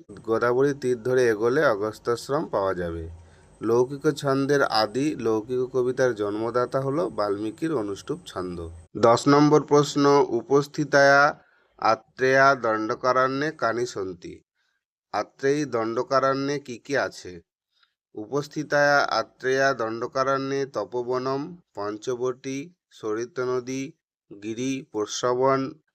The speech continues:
জনস্থান বনদেবতা প্রভৃতয় সন্তি।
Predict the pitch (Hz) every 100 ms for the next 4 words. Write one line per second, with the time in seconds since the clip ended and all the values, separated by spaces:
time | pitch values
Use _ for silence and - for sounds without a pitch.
0 | 110 110 110 131 135 - 135 135 113 110
1 | 117 120 123 127 139 135 123 107 117 123
2 | 120 151 170 104 95 90